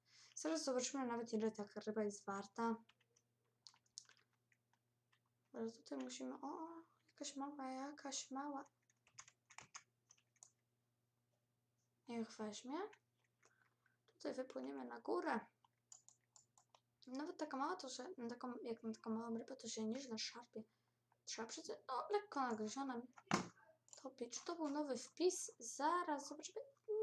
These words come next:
Nie. A na pewno tamta była large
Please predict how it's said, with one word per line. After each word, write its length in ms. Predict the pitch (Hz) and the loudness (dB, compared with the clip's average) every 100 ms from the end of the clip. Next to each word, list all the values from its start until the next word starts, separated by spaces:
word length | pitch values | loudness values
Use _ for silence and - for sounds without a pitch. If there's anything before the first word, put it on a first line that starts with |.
| 415 | 6
Nie. 220 | 247 202 - - - - _ _ - - | 4 0 -6 -20 -20 -20 _ _ -20 4
A 260 | 240 247 381 | 6 6 4
na 140 | 320 | 0
pewno 260 | - 370 381 | 0 2 2
tamta 300 | 349 320 311 | 0 -2 2
była 220 | 277 247 | 4 6
large 580 | 214 208 233 294 - | 6 8 8 6 -2